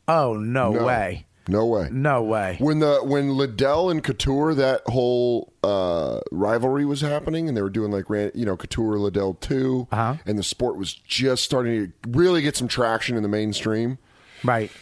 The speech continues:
Speaker 2: No fucking way.
Speaker 1: No fucking way.
Speaker 2: Season one? No. That's what I said. Chris Liebman, season one?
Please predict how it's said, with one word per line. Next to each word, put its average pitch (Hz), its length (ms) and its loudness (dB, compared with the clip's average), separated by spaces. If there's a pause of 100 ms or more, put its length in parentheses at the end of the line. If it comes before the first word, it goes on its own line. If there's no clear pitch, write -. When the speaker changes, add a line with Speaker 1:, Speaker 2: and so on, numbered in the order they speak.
(160)
Speaker 2:
No 123 200 0
fucking 98 420 -2
way. 82 200 -4 (300)
Speaker 1:
No 202 160 2
fucking 113 440 -2
way. 90 220 -6 (140)
Speaker 2:
Season 165 500 0
one? 170 340 0 (1300)
No. 135 340 0 (460)
That's 131 140 0
what 175 60 4
I 165 40 2
said. 101 440 0
Chris 156 220 -2
Liebman, 165 400 0
season 151 360 0
one? 156 320 0